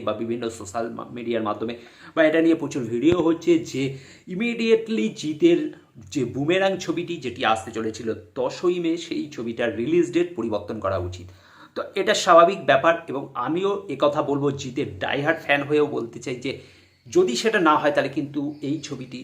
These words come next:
ফ্লপ হতে চলেছে, এবং তার পিছনে যথেষ্ট কারণও আছে। আমরা জিতের লাস্ট দুটি যে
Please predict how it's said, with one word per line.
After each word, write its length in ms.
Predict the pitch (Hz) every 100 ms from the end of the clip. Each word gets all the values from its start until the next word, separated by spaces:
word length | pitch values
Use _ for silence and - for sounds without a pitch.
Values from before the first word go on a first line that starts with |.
| - -
ফ্লপ 260 | 127 98 -
হতে 180 | 98
চলেছে, 380 | 95 - - - - _ _ -
এবং 140 | 170 226
তার 140 | 151 160
পিছনে 260 | 175 180
যথেষ্ট 380 | 165 131 156 - 160
কারণও 320 | - 113 120 -
আছে। 120 | - 127
আমরা 200 | 139 165
জিতের 320 | 123 127 151
লাস্ট 340 | 139 131 135 - 143 120
দুটি 180 | 120
যে 180 | 143 147